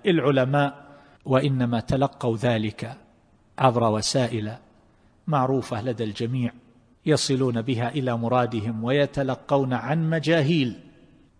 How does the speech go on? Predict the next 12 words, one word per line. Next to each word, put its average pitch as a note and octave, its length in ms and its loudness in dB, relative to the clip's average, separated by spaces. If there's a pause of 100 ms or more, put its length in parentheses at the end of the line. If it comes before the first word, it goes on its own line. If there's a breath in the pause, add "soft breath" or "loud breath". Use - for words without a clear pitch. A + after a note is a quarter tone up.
بكنى C#3+ 400 0 (760)
وأسماء C#3 760 -2
لربما C3+ 500 0
وهمية، C3 560 -2 (120)
الله C#3 320 -2
أعلم، C#3+ 340 -2 (380)
تحتها C3+ 400 -4
شياطين D3 560 -4 (680)
يتلقون C3 580 0
عنهم A#2+ 360 0
مثل A#2+ 240 -4
هذه A2+ 420 -2